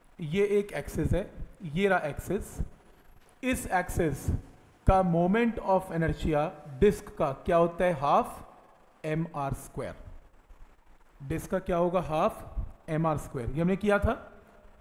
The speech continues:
कोई मुझे ये बताएगा कि इसका एक diameter है, diameter ये रहा।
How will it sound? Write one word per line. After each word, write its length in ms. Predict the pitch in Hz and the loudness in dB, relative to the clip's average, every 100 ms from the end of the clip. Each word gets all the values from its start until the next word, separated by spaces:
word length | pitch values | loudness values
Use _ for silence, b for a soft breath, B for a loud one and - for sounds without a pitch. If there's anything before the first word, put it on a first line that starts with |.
| - - - | -20 -20 -2
कोई 220 | 208 220 254 | 6 6 6
मुझे 240 | 247 233 | 4 4
ये 200 | 208 226 | 2 2
बताएगा 480 | 214 185 151 143 151 214 - - - - - - | 2 0 0 0 -2 -4 -12 -20 -20 -20 -14 -4
कि 160 | 240 | -4
इसका 440 | 240 220 - - 226 | -2 -4 -2 0 2
एक 320 | 220 190 147 | 2 -2 -4
diameter 600 | 143 151 175 175 156 143 | 0 2 2 2 2 0
है, 120 | 127 127 - | -4 -6 -4
diameter 540 | 139 143 139 131 135 | -2 0 -2 -4 -6
ये 180 | 147 156 | -4 -4
रहा। 140 | 113 | -6